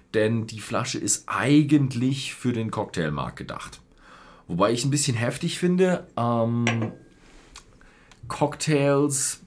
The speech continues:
mit einer Flasche zu mixen, die einen Preis von neunzig Euro hat, puh, find ich ein bisschen heftig. Also da muss man schon, schon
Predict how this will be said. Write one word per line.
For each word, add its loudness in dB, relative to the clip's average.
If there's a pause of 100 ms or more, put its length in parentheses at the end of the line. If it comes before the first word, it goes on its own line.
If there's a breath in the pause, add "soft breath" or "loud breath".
(140)
mit 0
einer -2
Flasche 0
zu 0
mixen, 0
die -6
einen 0
Preis 0
von -4
neunzig 0
Euro 2
hat, -4 (720 loud breath)
puh, -4
find -6
ich -6
ein -6
bisschen -2
heftig. -4
Also -2
da 0
muss 2
man 0
schon, 0
schon 0